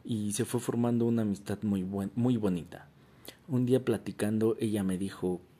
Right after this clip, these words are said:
que no sabía qué iba a pasar con la relación que se estaba formando, que no sabía si íbamos a llegar a ser, que íbamos a ser novios o algo por el estilo, pero lo que sí sabía es que no quería perder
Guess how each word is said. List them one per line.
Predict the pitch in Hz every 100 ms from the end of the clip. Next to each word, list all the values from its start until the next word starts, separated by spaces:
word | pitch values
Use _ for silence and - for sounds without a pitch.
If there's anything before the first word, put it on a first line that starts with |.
| -
que | 98
no | 95 143
sabía | - 131 123 120
qué | 113
iba | 104
a | 95
pasar | - - 92 -
con | 95 90
la |
relación | 90 87 85 82 98 92
que | 92
se | -
estaba | - 90 90
formando, | - 95 92 90 92 90 95 - - - -
que | 104
no | 98 110
sabía | 143 160 143 127
si | 123
íbamos | 107 101 98 95
a |
llegar | 90 92 95
a |
ser, | - 107 98 104 104 -
que |
íbamos | 107 107 117 104 95
a |
ser | - 101 101
novios | 101 104 101 -
o | 101
algo | 104 110 107
por | 101
el | 95 95
estilo, | 92 - 95 104 - - - - -
pero | 123 120
lo | 117 113
que | 117
sí | 143
sabía | 139 120 120 123
es | 117
que | - 120
no | 113 117
quería | - 120 110
perder | - 117 107 104